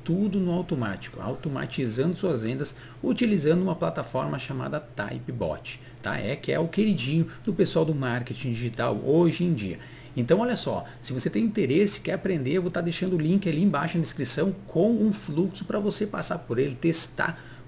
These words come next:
como que é essa automação aí, tá? E eu vou mostrar nesse vídeo aqui pra você, olha só, uma forma de você colocar um checkout. O checkout de qualquer, eh, área de membro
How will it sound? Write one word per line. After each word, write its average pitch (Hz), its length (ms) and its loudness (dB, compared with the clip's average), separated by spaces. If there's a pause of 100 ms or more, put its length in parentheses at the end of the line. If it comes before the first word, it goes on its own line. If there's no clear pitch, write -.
como 240 260 6
que - 200 2
é 151 60 2
essa 170 220 0
automação 175 800 -2
aí, 131 140 -6 (100)
tá? - 200 -6 (260)
E 120 60 -2
eu 196 80 6
vou 240 80 6
mostrar 233 220 2
nesse 214 220 0
vídeo 156 200 2
aqui 135 160 -2
pra 123 160 -4
você, 113 500 -2 (380)
olha 165 180 0
só, 127 200 -2
uma 175 360 2
forma 147 340 -4
de 139 100 -4
você - 200 -6
colocar 135 280 -2
um 123 100 -4
checkout. - 580 -4 (160)
O 160 80 -2
checkout 202 540 0
de 185 100 -6
qualquer, 214 680 2 (360)
eh, 127 400 0
área 165 220 2
de 151 140 0
membro 131 520 2